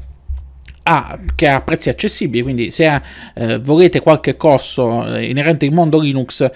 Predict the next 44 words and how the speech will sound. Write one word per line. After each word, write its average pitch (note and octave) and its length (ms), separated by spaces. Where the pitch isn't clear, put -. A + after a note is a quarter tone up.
eh, C3+ 120
andate B2+ 600
un C3+ 120
po' B2+ 240
su, A#2 260
andate D#3 320
su D#3+ 140
Udemy, C3+ 320
andate C3 240
a B2+ 60
vedere B2 240
un B2 100
po' C3+ 120
i A#2 40
corsi A#2+ 340
di, A#2 240
eh, A#2+ 280
di A#2+ 100
Moro C3+ 220
Linux, A#2+ 500
perché D3 300
sono C3 480
davvero C3 320
ben A#2 200
fatti. A2+ 520
Eh, F#3 220
Moro G#3 220
Linux D3 400
è A#2+ 80
anche C#3 340
un C3 400
utente C#3 420
YouTube, F3+ 440
è C#3 40
un A#2 440
creator D3 440
YouTube C#3 420
e - 120
pubblica B2+ 480
delle B2+ 320
video C#3+ 260
recensioni B2 540
davvero B2+ 300
interessanti, C#3+ 600